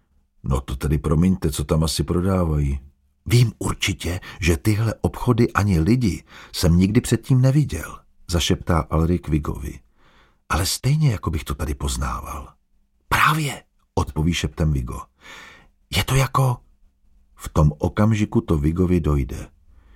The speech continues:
Všechno mu do sebe zapadne. Cvak. „V Mariefredu,“ vykřikne tak nahlas, že na něj Alrik musí zasyčet. „Jsme v Mariefredu, na náměstí. Podívej,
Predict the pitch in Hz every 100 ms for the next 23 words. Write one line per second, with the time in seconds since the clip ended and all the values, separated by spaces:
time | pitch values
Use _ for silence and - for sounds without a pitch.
0 | - - - - 98 - 120 117 117 95
1 | 82 - 87 90 82 67 - - - -
2 | - - - - - - - - - -
3 | - - - - - - - - - -
4 | - - - - - - - 92 131 175
5 | 226 175 - 120 92 - - - - -
6 | - - 80 - - - 101 - 107 -
7 | 104 101 104 - - - - 80 87 95
8 | 92 76 - 85 90 87 85 - 90 78
9 | - 64 - - - _ _ _ - -
10 | - - 131 135 120 147 208 202 - 160
11 | 120 117 - - 143 190 220 214 165 -
12 | 120 107 - - - 135 147 220 226 190